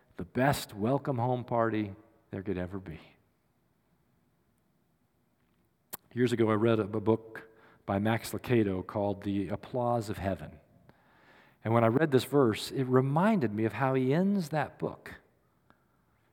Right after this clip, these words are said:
And I wanted to share that with you as we close, just to read this last part of that book for you, because he, he likens our home going to heaven to arrival on a flight. When you get, you're flying home, especially af-, maybe after a long time away or a long flight,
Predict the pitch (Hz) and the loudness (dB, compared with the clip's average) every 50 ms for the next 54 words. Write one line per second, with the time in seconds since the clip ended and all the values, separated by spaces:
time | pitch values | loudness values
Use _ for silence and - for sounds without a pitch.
0 | _ _ _ _ _ _ _ - 131 139 147 160 180 175 - - - 175 165 147 | _ _ _ _ _ _ _ -2 0 2 4 4 2 2 0 2 4 6 6 8
1 | 135 127 127 127 - - 127 123 123 120 107 113 107 - - 135 123 120 117 107 | 8 6 6 4 2 2 4 4 4 4 4 0 -4 0 2 2 2 4 2 0
2 | 98 120 113 - - - 113 117 127 131 131 120 113 113 98 - - 113 113 113 | 0 -2 -6 -6 -8 -8 -2 0 2 2 2 2 0 0 0 0 0 2 2 2
3 | 110 - - - 127 120 113 113 107 113 110 - - 113 107 - - - 117 113 | 2 -2 -2 0 2 4 4 4 4 4 4 4 2 0 0 -2 -4 -2 0 2
4 | 110 107 104 101 - - - - - - - - _ _ _ - - 156 131 120 | 2 2 0 -2 -4 -10 -20 -20 -20 -20 -20 -20 _ _ _ -4 0 0 2 4
5 | 160 156 135 - 127 135 156 147 143 131 - - 127 113 123 135 170 196 - - | 2 0 0 0 0 2 2 2 2 0 -4 -8 -4 0 2 4 4 4 2 2
6 | 208 190 165 143 139 131 123 104 127 143 147 143 139 120 113 110 101 98 101 107 | 0 0 2 4 4 4 4 4 4 2 2 2 2 2 2 2 2 2 0 -2
7 | 104 113 101 120 123 107 95 95 92 92 92 - - - - - _ - - - | 0 2 4 4 4 2 2 -2 -6 -6 -10 -16 -20 -20 -20 -20 _ -6 0 4
8 | 127 127 123 127 127 131 120 110 110 120 127 147 151 147 120 127 127 120 117 107 | 6 6 6 6 4 4 4 4 6 8 10 10 10 8 8 4 2 2 2 0
9 | - - - - - - - _ - 117 120 127 117 - - - - 139 113 95 | -2 -10 -18 -20 -20 -20 -18 _ 2 4 4 4 4 2 -2 0 2 2 2 2
10 | 90 - 110 110 113 117 117 113 113 127 123 117 127 113 113 120 113 110 110 - | 0 -2 -2 0 0 2 2 4 6 4 4 4 2 0 0 0 0 -2 -8 -12
11 | - - - - - 131 139 143 151 156 151 131 107 117 127 131 131 127 113 - | -12 -12 -10 -4 -2 0 2 2 2 2 2 2 2 2 4 4 2 2 0 -2
12 | - 131 - - 147 131 131 135 135 135 135 135 123 - 139 120 110 110 120 135 | -2 -2 4 6 6 6 6 6 4 6 6 4 4 4 2 2 2 4 4 4
13 | 143 143 139 139 135 - - 135 123 120 131 123 151 156 147 147 147 143 131 117 | 4 4 2 0 -2 0 0 2 2 2 2 2 6 6 8 8 8 8 6 6
14 | 107 107 117 127 139 139 135 120 - - 135 127 127 127 120 | 2 2 0 0 0 0 -2 -4 -2 2 4 6 6 4 2